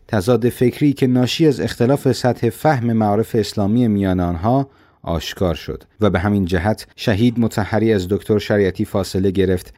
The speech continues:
و رفته رفته در زمرهٔ منتقدان سرسخت شریعتی قرار گرفت. انتقادهای مستقیم و بی‌پیرایهٔ دکتر شریعتی از روحانیت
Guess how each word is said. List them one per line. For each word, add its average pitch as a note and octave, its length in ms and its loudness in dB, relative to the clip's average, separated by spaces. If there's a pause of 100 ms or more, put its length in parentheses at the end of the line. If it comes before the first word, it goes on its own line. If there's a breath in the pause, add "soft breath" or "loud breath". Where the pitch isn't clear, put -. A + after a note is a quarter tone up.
و E2+ 80 -2
رفته E2+ 320 -2
رفته F#2 280 0
در G2 140 2
زمرهٔ F#2+ 420 0
منتقدان F#2 800 -2
سرسخت G2+ 720 -6
شریعتی F2+ 580 -4
قرار D#2 320 -4
گرفت. - 400 -16 (200)
انتقادهای D#3+ 560 2
مستقیم C3+ 640 0
و A#2+ 100 4
بی‌پیرایهٔ G#2+ 760 2
دکتر A2+ 360 2
شریعتی F#2 520 -2
از G2 120 0
روحانیت E2+ 640 -2